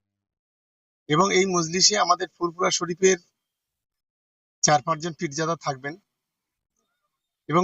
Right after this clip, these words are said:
ভাঙড় বিধানসভা থেকে প্রায় পনেরো হাজার মানুষ এখানে উপস্থিত হবেন এবং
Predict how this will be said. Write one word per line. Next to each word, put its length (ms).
ভাঙড় 320
বিধানসভা 480
থেকে 180
প্রায় 280
পনেরো 260
হাজার 260
মানুষ 200
এখানে 240
উপস্থিত 340
হবেন 200
এবং 180